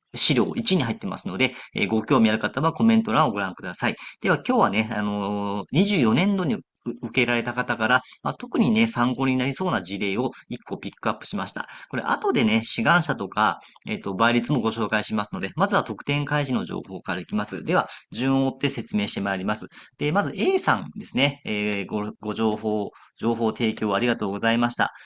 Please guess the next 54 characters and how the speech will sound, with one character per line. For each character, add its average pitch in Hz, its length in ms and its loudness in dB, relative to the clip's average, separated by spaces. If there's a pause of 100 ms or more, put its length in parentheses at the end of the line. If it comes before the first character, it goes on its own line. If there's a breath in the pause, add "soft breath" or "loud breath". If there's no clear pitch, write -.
(120 loud breath)
で、 147 140 -6 (180 loud breath)
A 285 140 -6
さ 185 200 2
ん 95 120 -4
は、 107 260 2
え 98 40 -8
っ - 20 -14 (120)
と、 95 520 -4 (160)
あ、 120 120 2
そ 143 100 -2
の 170 100 4
前 208 140 6
に 101 60 -2
す、 - 180 -14
す - 120 -6
い - 20 4
ま 110 100 2
せ 117 80 0
ん。 95 40 0
え - 20 -4
っ - 20 -12
と、 95 80 -6
立 113 200 -4
教 104 120 2
の 95 80 0
経 196 380 -2
営 202 40 0
の 208 180 2 (380 loud breath)
配 208 260 0
点 220 300 8
を、 180 280 0 (180)
え 113 160 2
ー、 113 40 0
説 120 220 -2
明 120 100 6
し 120 40 0
て 117 60 -2
お 107 40 -4
き 107 40 -2
ま 110 80 4
す。 - 80 -2
こ 107 80 0
れ 95 40 2
は 104 100 -2
一 135 140 -4 (120)
般 214 180 4
入 214 160 8
試 101 160 0
の、 90 80 -2
あ - 40 -2
の、 87 120 -8
五 107 140 -4
回 196 200 4
日 202 200 0